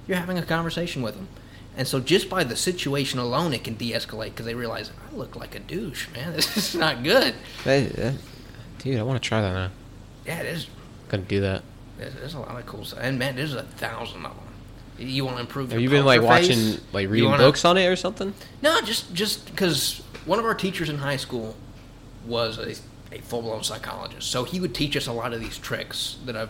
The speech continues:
Speaker 1: I've kept a lot of 'em.
Speaker 2: Okay.
Speaker 1: Just thinking, 'cause I think about 'em. When, when I'm with people, I will watch them if
Speaker 2: Yeah.
Speaker 1: I'm not involved in the conversation.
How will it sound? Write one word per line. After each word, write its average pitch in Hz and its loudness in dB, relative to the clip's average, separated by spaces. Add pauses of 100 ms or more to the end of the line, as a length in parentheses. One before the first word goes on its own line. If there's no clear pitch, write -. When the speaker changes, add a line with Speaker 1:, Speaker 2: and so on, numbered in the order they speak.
(120)
Speaker 1:
I've - -6
kept 147 -4
a - -2
lot 113 -4
of 110 -6
'em. 104 -10 (540)
Speaker 2:
Okay. 98 -4
Speaker 1:
Just - -2 (380)
thinking, 135 0
'cause 214 0
I 240 0
think 240 -2
about 110 -2
'em. - -10 (100)
When, 143 -4
when 139 -4
I'm 151 -2
with 151 0
people, - -4
I 131 -2
will 131 -2
watch 120 -2
them 107 -10
if - -2
Speaker 2:
Yeah. 127 8
Speaker 1:
I'm 123 4
not 120 0
involved 113 -4
in 117 -8
the 107 -10
conversation. - -12